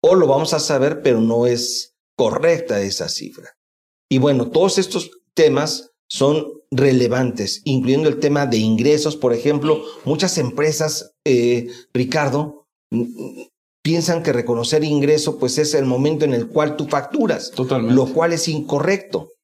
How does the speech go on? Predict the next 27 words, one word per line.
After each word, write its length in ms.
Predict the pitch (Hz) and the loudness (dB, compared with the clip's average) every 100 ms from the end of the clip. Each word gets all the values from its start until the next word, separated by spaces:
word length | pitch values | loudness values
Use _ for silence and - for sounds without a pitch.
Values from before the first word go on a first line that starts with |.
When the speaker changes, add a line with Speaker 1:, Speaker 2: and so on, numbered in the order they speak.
| _ _ _ - | _ _ _ -4
Speaker 1:
Ricardo. 520 | 113 117 135 101 87 - _ - | -2 0 -2 -2 -8 -16 _ -4
Speaker 2:
No, 100 | 175 | -4
eso 200 | 202 185 | 0 0
es 160 | 170 | 0
un, 200 | 185 175 | -2 -4
es 140 | 113 180 | -4 -4
un 180 | 170 170 | -6 -6
tema 420 | 156 143 123 107 | -4 -2 -2 -2
bien 180 | 127 131 | -2 -4
interesante 480 | 127 113 113 127 | -4 -6 -6 -6
el 80 | 117 | -6
ingreso, 380 | 107 104 107 131 | -4 -4 -4 -8
porque 400 | 107 - - 104 - _ _ _ | -10 -8 -8 -8 -12 _ _ _
hoy 120 | 143 | 0
en 80 | 143 | 2
día 120 | 143 | 2
las 120 | 143 131 | 2 0
reglas 260 | 131 135 | -2 -4
fiscales 420 | 104 - 127 123 | -6 -4 -2 -2
y 40 | 123 | -4
contables 420 | - 101 117 117 | -8 -6 -4 -4
se 100 | 110 | -4
divorcian 420 | 98 101 110 117 | -4 -6 -6 -10
sustancialmente 720 | - - 101 113 107 113 110 | -12 -12 -10 -6 -6 -6 -6
en 80 | 107 | -8
ese 180 | 104 - | -6 -6
rubro. 320 | 117 104 - | -8 -8 -12